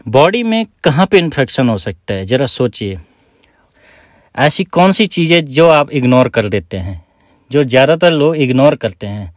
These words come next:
सोचिए ज़रा, इन्फ्लेमेशन कहाँ हो सकती है? ये इन्फ्लेमेशन हो सकती है आपके दांतों में।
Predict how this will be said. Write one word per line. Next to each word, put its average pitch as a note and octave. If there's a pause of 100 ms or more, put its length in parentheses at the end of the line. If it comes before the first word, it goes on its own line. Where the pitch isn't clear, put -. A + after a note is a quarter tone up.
सोचिए D#3+
ज़रा, D3
इन्फ्लेमेशन D#3 (160)
कहाँ C#3+
हो A#2+
सकती G2
है? F#2 (480)
ये E3+
इन्फ्लेमेशन E3 (120)
हो C3
सकती C3+
है C3+
आपके B2
दांतों A#2
में। F#2